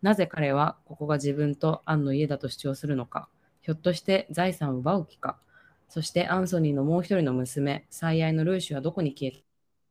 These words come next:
現実と、え、幻想のさ-、境-、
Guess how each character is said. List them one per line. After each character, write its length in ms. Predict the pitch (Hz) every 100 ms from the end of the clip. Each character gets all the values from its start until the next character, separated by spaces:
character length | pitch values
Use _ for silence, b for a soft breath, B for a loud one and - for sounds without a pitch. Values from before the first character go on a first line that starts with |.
| _ _ _ 170
現 140 | 165
実 240 | 156 - -
と、 260 | 214 - _ _
え、 60 | 151
幻 300 | 147 156 156
想 160 | 156 151
の 120 | 151
さ-、 160 | 156 - _ _
境-、 180 | 170